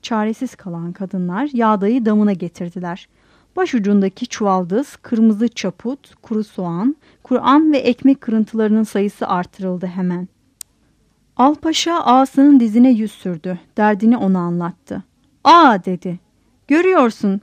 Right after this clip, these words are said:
kancığımın zihnini cinler basmış, avratların hükmü öyle diyor yani. Çaresi senin dilinde,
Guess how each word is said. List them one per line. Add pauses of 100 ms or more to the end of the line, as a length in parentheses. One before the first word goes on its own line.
kancığımın
zihnini
cinler
basmış, (240)
avratların
hükmü
öyle
diyor
yani. (440)
Çaresi
senin
dilinde,